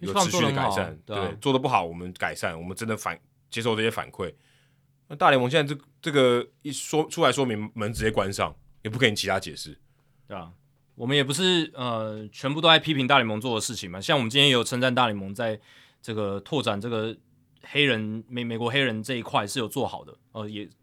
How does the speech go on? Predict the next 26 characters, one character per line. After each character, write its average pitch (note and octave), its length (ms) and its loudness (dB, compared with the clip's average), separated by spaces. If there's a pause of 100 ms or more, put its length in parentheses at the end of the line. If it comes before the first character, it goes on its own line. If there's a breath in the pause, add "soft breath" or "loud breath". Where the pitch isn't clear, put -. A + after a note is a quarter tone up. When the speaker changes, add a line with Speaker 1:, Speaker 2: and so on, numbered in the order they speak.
(180)
Speaker 2:
逐 C3+ 180 -4
渐 F#3+ 140 6
又 F3+ 180 8
有 B2+ 160 0
成 C3+ 200 0
果 E3 120 2
出 C#3+ 160 -4
来 A#2 140 6
了。 G2 100 -6 (300 soft breath)
他 A3+ 80 2
们 A3 80 4
是 F3 80 4
有 E3+ 80 10
一 D3 60 8
些 F#3+ 100 6
事 G3+ 140 0
情 D#3 120 2
做 E3+ 160 2
得 A#2+ 60 8
好 - 220 -8
的， - 60 -20 (120)
对 A2+ 80 -16
不 G#2 60 -12
对？ G2 140 -8
Speaker 1:
对。 G2 120 -18
Speaker 2:
那 A2+ 180 -6